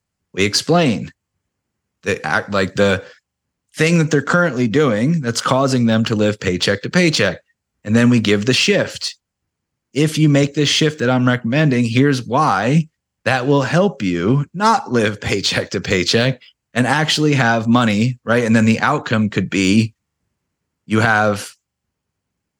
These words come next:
you know, expendable income for more family trips and vacations or whatever that person's dream outcome is.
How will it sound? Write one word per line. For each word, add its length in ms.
you 140
know, 140
expendable 580
income 560
for 640
more 260
family 440
trips 400
and 100
vacations 580
or 80
whatever 340
that 200
person's 540
dream 260
outcome 360
is. 300